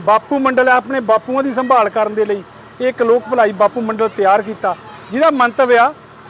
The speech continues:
ਅਸੀਂ ਬਜ਼ੁਰਗਾਂ ਦੇ ਨਾਲ ਨਾਲ ਬੱਚਿਆਂ ਦੀ ਆਉਣ ਵਾਲੀ ਪੀੜ੍ਹੀ ਨੂੰ ਵੀ ਸੰਭਾਲੀਏ। ਕਿਉਂਕਿ ਜੇਕਰ ਮਾਵਾਂ ਪਿਆਰ ਦੇ ਨਾਲ ਕਈ ਵਾਰੇ ਪੁੱਤਾਂ ਨੂੰ ਇੰਨਾ ਪਿਆਰ ਦਿੰਦੀਆਂ, ਪਰ ਬਾਪੂ ਕੌੜਾ ਹੁੰਦਾ,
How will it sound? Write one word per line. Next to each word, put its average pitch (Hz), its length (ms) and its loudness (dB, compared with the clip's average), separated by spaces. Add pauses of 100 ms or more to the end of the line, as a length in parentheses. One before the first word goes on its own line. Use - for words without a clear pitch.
(160)
ਅਸੀਂ 240 200 -6
ਬਜ਼ੁਰਗਾਂ 233 460 0
ਦੇ 269 80 4
ਨਾਲ 247 240 2
ਨਾਲ 262 160 2
ਬੱਚਿਆਂ 233 400 -4
ਦੀ 247 100 -6
ਆਉਣ 233 180 0
ਵਾਲੀ 247 180 2
ਪੀੜ੍ਹੀ 277 280 -2
ਨੂੰ 294 100 0
ਵੀ 294 60 0
ਸੰਭਾਲੀਏ। 214 480 0 (680)
ਕਿਉਂਕਿ 269 300 0
ਜੇਕਰ 262 420 2
ਮਾਵਾਂ 247 600 0 (180)
ਪਿਆਰ 233 300 2
ਦੇ 254 140 0
ਨਾਲ 233 280 2 (320)
ਕਈ 269 140 -2
ਵਾਰੇ 277 240 2
ਪੁੱਤਾਂ 247 340 -2
ਨੂੰ 254 160 -4
ਇੰਨਾ 254 200 -2
ਪਿਆਰ 240 280 2
ਦਿੰਦੀਆਂ, 226 400 -4 (560)
ਪਰ 262 180 2
ਬਾਪੂ 240 360 0
ਕੌੜਾ 269 320 4
ਹੁੰਦਾ, 254 340 2